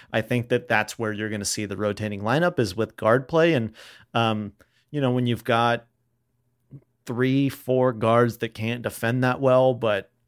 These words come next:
can get hot and shoot on any given night, I think it's gonna come down to kinda, like, seeing what you got,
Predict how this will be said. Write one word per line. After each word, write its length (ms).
can 300
get 280
hot 400
and 160
shoot 320
on 180
any 180
given 320
night, 300
I 140
think 400
it's 180
gonna 240
come 260
down 220
to 80
kinda, 240
like, 260
seeing 300
what 120
you 80
got, 340